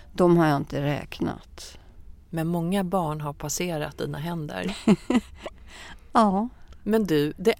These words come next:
Speaker 2: är, tycker jag, en ynnest att få vara med om detta ögonblick
Speaker 1: Mhm.
Speaker 2: när ett nytt liv väcks, faktiskt. Jag tycker det är magiskt att få stå där. Det är många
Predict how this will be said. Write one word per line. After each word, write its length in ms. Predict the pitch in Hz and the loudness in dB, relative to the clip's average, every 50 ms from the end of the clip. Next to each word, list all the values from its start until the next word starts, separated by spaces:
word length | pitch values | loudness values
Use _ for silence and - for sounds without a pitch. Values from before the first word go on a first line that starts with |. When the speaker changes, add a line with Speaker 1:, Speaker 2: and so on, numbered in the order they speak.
| - - | -2 -2
Speaker 2:
är, 560 | 208 214 208 208 208 208 208 202 208 208 202 | 0 2 4 4 4 4 6 6 6 4 2
tycker 340 | 202 - - 208 - - 190 | 0 -4 -10 -10 -4 -2 0
jag, 240 | 160 147 143 147 - | 0 2 0 -2 -2
en 160 | - 160 160 - - | -4 -6 -8 -6 -6
ynnest 540 | 185 180 180 165 147 139 135 147 165 - - | -4 -2 -2 -2 -2 -4 -4 -6 -8 -10 -6
att 200 | - 147 147 - | -6 -8 -8 -8
få 140 | - 160 147 | -6 -6 -4
vara 300 | 151 151 147 147 147 147 | -2 -2 -2 -2 -2 -2
med 420 | 147 143 139 139 143 147 156 185 - - - - - - - - - | -4 -4 -4 -4 -4 -4 -6 -8 -10 -14 -20 -20 -20 -20 -20 -18 -6
om 200 | - 170 165 160 | -4 -2 -2 -2
detta 640 | 156 160 - - - - 156 143 143 143 143 147 147 - - - - | -2 -4 -6 -6 -10 -6 -4 -2 0 0 -2 -4 -6 -10 -14 -10 -4
ögonblick 720 | 160 156 147 139 143 143 139 139 147 147 160 180 - - - | -2 -2 -2 -2 -4 -6 -8 -8 -8 -8 -8 -10 -10 -8 -4
Speaker 1:
Mhm. 340 | 170 160 160 160 165 160 196 | -2 -2 0 0 -2 -2 -2
Speaker 2:
när 480 | - 151 147 147 143 143 147 151 - - - - - - - - - - - - - - - - - - - - - - - - - - | -2 -2 -2 -2 -4 -4 -6 -8 -10 -14 -20 -20 -20 -20 -20 -20 -20 -20 -20 -20 -20 -20 -20 -20 -20 -20 -20 -20 -20 -20 -20 -20 -10 -6
ett 220 | 190 185 - - | -6 -6 -6 -6
nytt 360 | 160 151 143 143 - - - | -4 -4 -4 -6 -8 -12 -8
liv 420 | 156 151 143 139 135 143 151 - - - - - - | -4 -2 -2 -2 -2 -6 -8 -10 -16 -18 -20 -18 -10
väcks, 460 | - - - - - - - - - | -10 -10 -10 -10 -14 -12 -12 -12 -10
faktiskt. 640 | - - - - - - - 143 - - - - - - - - - - - - - - | -12 -12 -14 -14 -16 -14 -14 -14 -14 -16 -18 -20 -20 -20 -20 -20 -20 -20 -20 -20 -18 -8
Jag 160 | - 185 180 - | -6 -6 -6 -4
tycker 280 | - 175 - - 160 | -8 -12 -6 -6 -6
det 260 | 147 156 156 147 147 | -4 -4 -4 -4 -4
är 80 | 147 151 | -4 -4
magiskt 600 | 151 151 165 170 180 180 170 165 156 147 - - | -4 -4 -2 -2 -2 -2 -2 -4 -8 -8 -8 -8
att 240 | - 139 139 - - | -8 -8 -8 -8 -12
få 460 | - - - 151 147 143 143 143 147 147 | -16 -12 -8 -4 -4 -4 -4 -6 -8 -10
stå 420 | - - - - 214 226 214 202 185 | -12 -12 -2 2 2 2 2 0 -2
där. 280 | 170 147 139 151 156 | -4 -6 -8 -8 -6
Det 120 | 156 202 208 | -2 0 2
är 240 | 214 220 220 220 | 2 4 2 2
många 540 | 220 226 220 214 214 208 214 220 220 220 214 | 0 0 0 0 0 0 2 2 0 0 -2